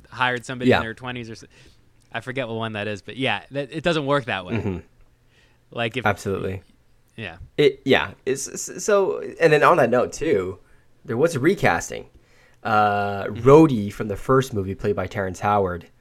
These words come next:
Speaker 2: recast
Speaker 1: Right.
Speaker 2: as Don Cheadle. I love
Speaker 1: Right.
Speaker 2: Don Cheadle. He's so talented as an actor. He's in Ocean's, the Ocean's movies, and he's, he plays a great
Speaker 1: Yeah.
Speaker 2: character in that one. He's a bad Rhodey. Uh,
Speaker 1: Mm.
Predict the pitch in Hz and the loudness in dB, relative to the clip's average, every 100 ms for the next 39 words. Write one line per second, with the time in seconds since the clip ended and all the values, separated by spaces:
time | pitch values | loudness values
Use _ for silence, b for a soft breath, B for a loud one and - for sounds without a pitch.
0 | _ _ _ - 113 120 123 107 101 - | _ _ _ -10 -2 -2 2 4 2 -2
1 | - 104 98 90 101 95 87 - 123 104 | -6 -4 -2 0 0 0 -2 2 4 4
2 | 87 - _ b b _ - 180 139 113 | 0 -8 _ b b _ -2 -2 2 8
3 | 123 123 127 139 139 139 147 147 - - | 8 8 4 4 0 0 0 -2 -8 -12
4 | 165 - - 143 135 135 135 127 - - | -6 -6 2 6 6 6 4 0 -8 -2
5 | 120 113 127 139 131 117 120 123 127 113 | 2 2 0 0 -2 0 0 -2 -4 -6
6 | 98 101 107 117 120 117 113 - - 107 | -4 -2 -2 -2 -6 -6 -8 -6 -2 0
7 | 110 117 104 107 110 107 98 92 95 104 | -2 -6 -2 -2 -2 -6 -8 -12 -12 -6
8 | 113 104 92 110 - 107 104 101 101 101 | -2 -2 0 -2 0 -2 0 -4 -4 -4
9 | 101 b b - 101 82 _ - 92 104 | -8 b b -10 -8 -10 _ 0 4 4
10 | 113 113 101 98 90 87 - _ _ b | 4 0 -2 -4 -4 -8 -14 _ _ b
11 | b b b b 95 95 87 120 107 | b b b b -4 -2 -2 -6 -14